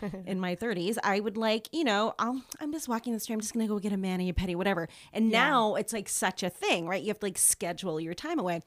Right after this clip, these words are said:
Speaker 2: Um, so it's cool and so healthy for you to be like, "I have someone here watching my kid and I'm just gonna go do me."
Speaker 1: Yeah.
Speaker 2: I mean, I used to have, we used to have a sitter come over and I would honestly drive to Target and sit in the parking lot.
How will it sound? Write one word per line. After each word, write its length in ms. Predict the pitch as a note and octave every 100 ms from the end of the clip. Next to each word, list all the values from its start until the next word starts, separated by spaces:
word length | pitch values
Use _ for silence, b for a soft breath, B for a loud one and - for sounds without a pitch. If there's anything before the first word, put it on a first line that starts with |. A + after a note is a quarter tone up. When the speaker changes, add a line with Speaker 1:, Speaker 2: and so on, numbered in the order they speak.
| b b b b A#3
Speaker 2:
Um, 180 | A#3
so 160 | G#3 B3+
it's 160 | A#3 -
cool 460 | - - F#4+ F#4 -
and 260 | C4 A#3+ A3
so 240 | - C4+
healthy 380 | C4 C4+ G#3+ F3+
for 140 | -
you 180 | G#3 G3
to 80 | F#3
be 320 | D#3 G#3 F#3+
like, 460 | F3 E3+ D#3+ D#3+ b b b b _ -
"I 140 | A3+
have 80 | C#4+
someone 240 | F4 D4+
here 120 | C4+ A3
watching 360 | G3 F#3 F#3
my 120 | F3+ E3
kid 380 | - F3 E3
and 140 | - F3+
I'm 180 | F3 F3+
just 220 | F#3 -
gonna 480 | F#3 E3 D#3+ D#3 D#3 _ _ -
go 200 | G3 F3+
do 480 | E3 F#3 F3 E3+ E3+ _ _ _ _
me." 360 | F3+ F3+ - - _
Speaker 1:
Yeah. 200 | F#3+ G3+ - -
Speaker 2:
I 80 | B3
mean, 140 | B3+
I 100 | A3
used 280 | C4 E4 -
to 60 | C#4+
have, 140 | A#3+
we 80 | A#3
used 100 | C4
to 40 | B3+
have 80 | A3+
a 40 |
sitter 240 | - G#3
come 160 | G#3 A3
over 200 | G#3 G3+
and 180 | - F3+
I 100 | G3+
would 220 | A#3 - _
honestly 400 | F3+ G3+ A#3 C4
drive 340 | G#3 F#3 F3+ F3+
to 80 | F3
Target 440 | - D#3+ D#3+ D#3+
and 100 | E3+
sit 220 | - F3
in 40 | E3
the 40 | D#3+
parking 400 | E3 - D3 -
lot. 220 | A#2